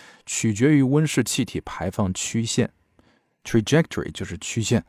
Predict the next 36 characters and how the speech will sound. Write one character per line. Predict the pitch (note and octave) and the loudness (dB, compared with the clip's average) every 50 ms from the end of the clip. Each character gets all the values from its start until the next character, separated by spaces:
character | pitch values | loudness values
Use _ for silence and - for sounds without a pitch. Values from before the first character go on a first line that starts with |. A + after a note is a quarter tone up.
| _ _ _ _ _ _ _ _ | _ _ _ _ _ _ _ _
greenhouse | - A#2 A#2+ C3 D3 D3+ D#3+ D#3 B2+ - - A#2 A2 G#2+ G#2+ G2+ - - - | 0 4 4 6 6 6 6 6 4 2 2 2 4 4 4 2 0 -4 -6
gas | - - F#2 F#2 F#2+ - - - _ | -6 -6 -4 -4 -4 -6 -8 -8 _
emissions | - F2+ E2+ F#2 A2 A2+ - - - F#2 E2+ E2 - - | -2 0 2 2 2 2 0 0 0 0 0 0 0 -4
trajectory | - - - F#2 - G2+ G2+ - - G2 - - - _ - - - | -4 -4 -4 -2 -2 -2 -2 -2 -2 -4 -6 -6 -8 _ -14 -14 -10
其 | - - - G#2+ | -8 -8 -6 -4
实 | G2 G#2 | -2 -2
呢 | F#2+ | -2
就 | F2 F#2 F2+ | -2 -4 -4
是 | F#2 | -6
一 | F#2+ | -4
张 | F2 F#2+ F#2 - | -4 -4 -4 -4
曲 | - - - B2 | -4 -2 0 0
线 | A2+ - - A2 F#2 F2 | 2 4 4 4 4 2
图， | - - - - D#2 B1+ - - - - - - _ _ | -2 -8 -8 -8 -8 -8 -8 -10 -16 -20 -20 -20 _ _
反 | - - F2+ F2+ | -4 -2 0 2
映 | G2 | 2
的 | G#2+ G2+ | 2 0
就 | G2 G2 | 0 -2
是 | G2 F2 | -4 -4
温 | - F#2 G#2 A2+ A#2+ | 0 2 4 4 4
室 | - - G#2+ | 2 0 -2
气 | - - A2+ | -2 -2 -4
体 | - - | -4 -4
排 | - - - - | -6 -8 -8 -8
放 | E2+ - G2+ - | -6 -4 -4 -4
从 | - - F#2 F2+ F#2+ | -2 -2 -2 -4 -4
过 | - - C#3+ C3+ A2 | -2 0 2 2 2
去 | - - - - G#2+ - - - _ - | 2 0 -2 -2 -4 -4 -4 -10 _ -10
到 | - - | -8 -6
现 | F#2 - - G#2+ F#2 | -4 0 0 0 2
在 | F#2+ | 0
的 | D#2+ E2 | 0 -2
一 | E2 | -4
个 | - E2+ D#2+ | -4 -6 -4
变 | - - F#2+ F2+ | -2 -2 -2 -2
化。 | F2 - F2 - | -2 -6 -8 -10